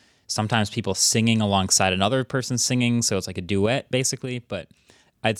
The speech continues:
I'd done this video on the, just the Xbox when we first got it, just hitting the power button, turning it on. And that was when I realized, "Oh, people are gonna do up my TikToks too. Okay." And I go over and check them out.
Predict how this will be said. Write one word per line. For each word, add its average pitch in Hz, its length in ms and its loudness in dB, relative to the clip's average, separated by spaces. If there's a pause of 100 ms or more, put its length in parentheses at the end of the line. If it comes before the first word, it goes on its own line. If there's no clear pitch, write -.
I'd 110 160 2
done 123 160 4
this 110 160 2
video 107 260 2
on 98 200 4
the, 92 320 0 (120)
just - 220 -10
the 110 120 -4
Xbox 113 580 0
when 110 100 0
we 98 80 2
first 101 300 -4
got 95 200 2
it, 120 100 0
just - 180 -6
hitting 104 200 -2
the 92 60 -4
power 95 220 2
button, 98 240 0
turning 98 280 -2
it 90 80 0
on. 98 280 -8 (680)
And 95 400 4
that 95 280 0
was 101 140 0
when 101 100 4
I 95 40 4
realized, 95 440 2
"Oh, 139 140 4
people 131 260 -2
are 120 60 4
gonna 107 160 4
do 101 160 2
up 95 80 -2
my 110 160 2
TikToks - 460 -6
too. - 240 -2
Okay." 101 240 -4
And 92 140 -2
I 98 60 0
go 113 140 4
over 107 160 4
and 98 80 2
check - 220 0
them 101 100 -2
out. 110 220 -2